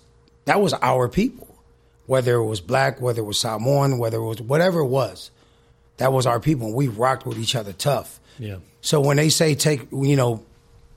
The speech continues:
Speaker 1: takes a village, that was our village there. And it felt like we had a sense of belonging there. You know what I mean?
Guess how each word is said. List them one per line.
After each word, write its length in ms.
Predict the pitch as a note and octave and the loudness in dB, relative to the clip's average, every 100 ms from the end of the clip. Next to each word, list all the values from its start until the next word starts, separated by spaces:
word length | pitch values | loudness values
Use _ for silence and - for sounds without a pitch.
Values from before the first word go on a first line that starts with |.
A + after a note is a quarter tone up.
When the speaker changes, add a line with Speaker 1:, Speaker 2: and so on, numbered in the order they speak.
| _ | _
Speaker 1:
takes 260 | - D#3 - | -2 0 0
a 40 | |
village, 440 | G#2+ C#3+ F#3 F#3 - - - - | -2 2 2 2 -2 -14 -16 0
that 180 | C#3 | 2
was 100 | C3 B2 | 2 0
our 300 | - C3 A#2+ G#2 | 0 2 2 -2
village 460 | A2 A#2 G#2 E2+ | -2 -2 -2 -6
there. 300 | G2+ A#2+ G2 - | -4 -4 -4 -2
And 160 | C3+ | 0
it 100 | B2 | 0
felt 360 | - - F#3 C#3+ | -4 0 0 2
like 280 | B2 A#2+ - - - _ _ _ | 0 0 -2 -14 -20 _ _ _
we 100 | C#3 | -4
had 220 | B2+ D#3 G3 | 0 2 2
a 60 | |
sense 260 | - C#3+ B2 | 0 0 -2
of 80 | A#2+ | -4
belonging 480 | A#2 D#3 A3 A#2 | 0 0 0 -4
there. 160 | F#2 F2 | -10 -16
You 120 | F#2+ B2+ | -8 -2
know 100 | C#3+ | 0
what 80 | |
I 60 | D3+ | 2
mean? 240 | E3+ F3 | 2 0